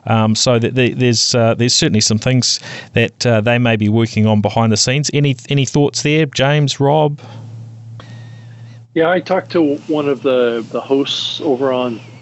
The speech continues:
Speaker 2: on Twitter Spaces, and he said that there, there's only, like, five or six hundred, um, accounts that have been given out, uh, to, to people to host spaces on there. So,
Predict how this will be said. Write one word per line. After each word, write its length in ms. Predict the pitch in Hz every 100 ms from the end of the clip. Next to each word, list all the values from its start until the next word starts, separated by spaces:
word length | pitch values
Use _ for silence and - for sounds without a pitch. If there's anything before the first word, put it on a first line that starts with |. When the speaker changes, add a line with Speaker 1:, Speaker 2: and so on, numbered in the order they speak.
| -
Speaker 2:
on 140 | 131 120
Twitter 240 | 143 135
Spaces, 460 | - 131 - 123 127
and 140 | 123
he 60 | 127
said 240 | - 120
that 140 | 120 -
there, 160 | 120
there's 200 | 135 110
only, 220 | 120 117
like, 300 | 110 110 -
five 240 | - 120 113
or 60 |
six 260 | 104 110 -
hundred, 460 | 120 113 113 107 -
um, 440 | 113 110 107 107 - - - - -
accounts 520 | 123 139 127 117 -
that 80 | 120
have 80 | 117
been 160 | 113
given 240 | 117 113 113
out, 360 | 113 113 - - -
uh, 240 | 117 110 -
to, 480 | - 113 107 107 107
to 140 | -
people 300 | - 120 - 120
to 120 | -
host 560 | - 120 - - - - - - -
spaces 540 | - - 120 - 110 110
on 180 | 113
there. 260 | 113 104 92
So, 400 | - 131 117